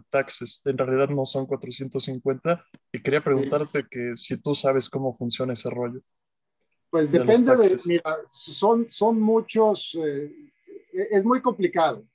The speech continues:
Speaker 2: eh, depende de dónde vivas. Hay, hay estados, cuando tienes el impuesto federal, que ese no te escapas. Lo tienes el impuesto de, del seguro social, que tampoco te escapas. Pero los demás impuestos, pues ya depende de dónde vivas, porque hay estados que te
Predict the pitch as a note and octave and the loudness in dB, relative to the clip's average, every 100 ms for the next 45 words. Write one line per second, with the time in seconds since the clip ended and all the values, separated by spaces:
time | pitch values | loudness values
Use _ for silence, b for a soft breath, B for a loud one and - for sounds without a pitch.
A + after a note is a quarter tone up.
0 | - F3+ D3+ E3+ - G3+ A3+ A3 F#3+ F3 | -12 -8 -4 -6 0 0 2 2 4 2
1 | F#3 F3+ E3+ E3 B2 A2+ - E3 F#3 G3 | 0 0 0 -2 -6 -16 -8 -2 0 0
2 | G#3+ F#3 G3 G#3+ - G3+ G3 A3 A3+ - | -4 -4 -2 -2 -2 -2 0 -2 -4 -14
3 | _ _ _ F3+ F3+ C4+ B3+ A#3+ G#3 D#3 | _ _ _ -10 -6 -4 -2 0 -2 -2
4 | A3 A3 A3+ G3+ F3 D#3+ D3+ E3 F#3 G#3 | -4 -4 -6 -4 -2 -2 -2 -2 -4 -8
5 | - E3+ E3 F3+ F3 E3+ - - C3 - | -8 -8 -6 -8 -8 -10 -6 -4 -4 -8
6 | - - _ _ _ _ - E3 - A3 | -20 -20 _ _ _ _ -6 -2 2 2
7 | G#3+ G3+ E3+ - G3+ F#3+ A3 G3 F3 D3+ | 2 0 0 0 2 2 2 4 2 2
8 | D3+ C#3+ D#3 F#3 G3+ G3 E3 F#3 G3 F#3+ | -2 -2 -2 0 0 -4 -4 -2 -2 -4
9 | D#3 D#3 F3 E3 F3 D3 - D3 - _ | -6 -8 -8 -8 -12 -16 -6 -6 -6 _
10 | _ _ _ _ - F3+ F3+ F3+ F3 _ | _ _ _ _ 0 4 6 4 2 _
11 | _ - F3 F3+ G3+ A#3+ B3+ B3+ - B3 | _ -6 0 0 0 -4 -2 -2 -2 -4
12 | A#3+ A#3 G3+ E3+ G3 G3 G3+ F#3+ F#3+ E3+ | -4 -10 -6 -2 -2 -2 -4 -2 0 0
13 | E3+ E3+ A3+ A#3 F3 D#3 C#3 F#3 G#3 G3+ | 0 -2 -2 -4 -6 -14 -6 -2 -2 -2
14 | G3+ G3+ G3+ F#3+ F3 | -2 -2 -2 -6 -6